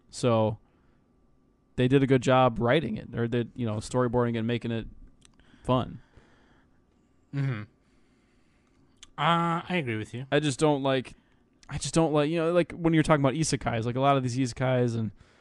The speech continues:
Speaker 1: a lot of these shows,
Speaker 2: <laughs>
Speaker 1: even if they're based on something, it's just, like, it's just this half-assed. They're, they're rushing through the material, or they're doing it too slow. And I get it. There's a lot of factors involved. I'm sure, like,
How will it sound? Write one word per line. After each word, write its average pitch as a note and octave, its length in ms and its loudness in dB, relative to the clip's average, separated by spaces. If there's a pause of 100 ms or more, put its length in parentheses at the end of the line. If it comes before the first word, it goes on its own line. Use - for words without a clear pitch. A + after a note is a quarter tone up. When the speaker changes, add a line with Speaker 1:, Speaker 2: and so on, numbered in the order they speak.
(540)
Speaker 1:
a - 40 -6
lot G3 140 6
of F#3 60 2
these F3+ 120 4
shows, D#3 500 6
Speaker 2:
<laughs> - 20 -2
Speaker 1:
even G3 180 0
if D#3+ 100 0
they're D#3 100 0
based C#3+ 280 0
on D#3 60 2
something, D3 240 -4
it's D3+ 120 -6
just, F3 180 -6
like, D3 160 -8
it's C#3+ 140 -10
just - 200 -12
this - 140 -16
half-assed. C3+ 840 2
They're, B2 160 0
they're B2+ 200 0
rushing D#3 540 4
through D3 220 4
the C#3 80 0
material, A#2+ 680 0
or C#3+ 220 6
they're D#3+ 120 6
doing E3 200 8
it D3+ 80 2
too D#3+ 160 2
slow. A2+ 540 2 (720)
And A#2 520 -2 (1500)
I C#3 120 2
get D#3 180 6
it. E3 140 6
There's C#3 180 4
a C3+ 40 4
lot C3+ 160 4
of B2 60 0
factors B2+ 440 0
involved. B2 440 2
I'm A#2+ 120 -2
sure, B2+ 260 -2
like, A#2 260 -6